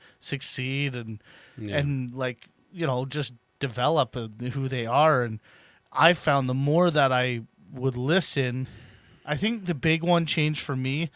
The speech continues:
Speaker 1: when I really grabbed hold of he is omnipresent.
Speaker 2: Yeah.
Speaker 1: And not just in, like, thought,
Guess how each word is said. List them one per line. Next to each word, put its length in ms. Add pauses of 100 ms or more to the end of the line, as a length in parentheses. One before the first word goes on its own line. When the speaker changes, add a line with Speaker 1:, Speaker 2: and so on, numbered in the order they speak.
(640)
Speaker 1:
when 140
I 60
really 480
grabbed 380
hold 240
of 100
he 280
is 160
omnipresent. 920 (640)
Speaker 2:
Yeah. 220 (180)
Speaker 1:
And 120
not 200
just 260
in, 160
like, 240
thought, 560